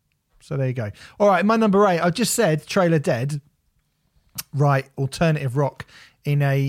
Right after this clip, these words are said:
unique, idiosyncratic way, bettering just about everyone else who tries to do something similar to them. The reason I said just about rather than literally better than everyone is because my number eight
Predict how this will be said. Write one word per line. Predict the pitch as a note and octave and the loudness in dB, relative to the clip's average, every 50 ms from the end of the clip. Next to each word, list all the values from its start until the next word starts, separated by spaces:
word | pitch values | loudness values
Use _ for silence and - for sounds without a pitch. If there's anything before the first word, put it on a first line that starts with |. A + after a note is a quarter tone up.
| C3+ - | -4 -4
unique, | C3 C#3 C#3+ C#3 D3 D#3+ E3 D#3+ - E3 | -2 0 2 2 2 0 0 -2 -4 -6
idiosyncratic | D#3 C3+ C#3+ C#3 C3+ - - D#3 C#3+ C#3 - - D#3 D3 - - D3 - - | -4 -2 -2 -2 -2 -2 -2 -2 -2 -2 -2 -2 -2 -2 -2 -6 -8 -8 -4
way, | C#3 C#3+ C#3+ C#3 C3+ C3+ C3 C3 - _ - - _ _ _ _ _ _ _ _ _ _ _ _ _ _ _ _ _ - | -2 0 2 2 2 0 -2 -4 -8 _ -20 -20 _ _ _ _ _ _ _ _ _ _ _ _ _ _ _ _ _ -14
bettering | E3 C#3+ B2 A#2 - E3 D3 - - D#3+ D3 C#3+ C#3+ C#3+ C#3 C#3 B2+ - _ _ _ _ - | -10 -10 -8 -6 -4 -6 -6 -6 -6 -4 -2 -2 0 -2 -2 -4 -6 -8 _ _ _ _ -8
just | - - F3 E3 - - - | -4 -2 0 0 0 0 -2
about | D3 - E3+ D3+ C#3 B2+ B2+ - D3 - _ _ _ _ - | -2 0 0 0 0 -2 -4 -8 -12 -20 _ _ _ _ -4
everyone | C#3 D3 A#2+ C3 B2+ B2+ B2 | -4 -2 -2 -2 -4 -4 -6
else | B2 B2 B2 - | -6 -8 -8 -8
who | - B2 | -10 -8
tries | - - C3 B2+ B2 - | -4 -2 -2 -2 -2 -6
to | - A#2 | -8 -6
do | B2+ A#2+ | -6 -6
something | A#2 - B2+ A#2+ C3+ C3 A2+ | -4 -4 -6 -6 -8 -10 -8
similar | - - C#3+ C3 A#2+ A2 G#2+ | -4 -2 -2 -2 -2 -4 -8
to | - - | -10 -10
them. | G#2+ A2 A#2 C3+ C3 - - - - - _ _ _ _ _ _ _ _ _ _ _ _ _ _ _ _ _ _ _ - | -8 -6 -4 -6 -6 -8 -12 -20 -20 -20 _ _ _ _ _ _ _ _ _ _ _ _ _ _ _ _ _ _ _ -2
The | D#3 D#3 | 0 2
reason | F3 F#3 F#3 D3+ E3 | 4 2 2 2 0
I | D3 | 0
said | - D3+ C#3 - | 0 -2 -2 -2
just | D3+ C#3+ - - | -2 -4 -2 -2
about | C3+ C3+ D3 C3 A2+ G#2 | 0 0 0 0 0 -2
rather | C3+ C3 B2+ B2+ A2+ B2 | -4 -2 -2 -2 -2 -4
than | A#2 A#2+ A#2+ A#2+ A#2+ A2+ - _ _ - | -4 -4 -6 -6 -6 -8 -10 _ _ -8
literally | A#2+ B2+ C3 A#2+ - - A#2+ A2+ A2+ | -6 -6 -6 -8 -8 -10 -8 -8 -8
better | G#2+ A2+ G#2 - A2+ | -8 -10 -10 -10 -10
than | G#2+ A2 | -10 -10
everyone | A2 G#2 - A#2 A#2 | -10 -10 -8 -8 -6
is | B2+ - | -6 -6
because | - C3+ C3 - C3+ A#2 A2+ | -6 -4 -2 -2 -2 -2 0
my | C#3+ D3 | 0 0
number | C#3+ C#3+ C#3 B2 B2+ B2+ C3 | 0 0 0 0 -2 -2 -2
eight | A#2 A2+ A#2+ B2+ | -2 -4 -6 -10